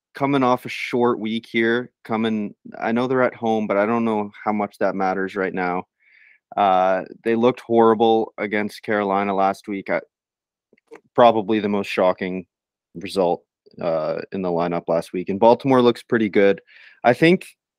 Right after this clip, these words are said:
Tampa Bay matches up with Baltimore pretty well here with, uh, how strong their run defense is. Uh, and obviously Baltimore's one of the best rushing offenses in the league. So I think it'll be a tough matchup, but I,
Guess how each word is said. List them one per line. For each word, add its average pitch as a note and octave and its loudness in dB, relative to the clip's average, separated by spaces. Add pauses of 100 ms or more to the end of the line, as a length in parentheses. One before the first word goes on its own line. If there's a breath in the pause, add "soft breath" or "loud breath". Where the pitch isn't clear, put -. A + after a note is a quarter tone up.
(240)
Tampa C#3 2
Bay A#2+ 6
matches A2 0
up G#2 0
with A2 -8
Baltimore G2+ 0
pretty G#2 -4
well F#2+ 2
here G2+ -2 (160)
with, G2 -6 (140)
uh, F2 -2
how G2 -2
strong F#2+ -2
their F#2 -2
run F2+ -2
defense F#2+ -4
is. F#2+ -2 (640 soft breath)
Uh, F2 2
and G2 0
obviously F#2 0 (220)
Baltimore's F2 -2
one E2+ -4
of E2+ -4
the E2+ -8
best - -6
rushing E2 -6
offenses E2+ -6
in E2+ -2
the E2 -2
league. F2 0
So G2 6
I G#2+ 8
think C3 4
it'll D3 8
be C#3 8
a B2 6
tough B2 2
matchup, G#2+ 0
but G2+ -2
I, G#2 4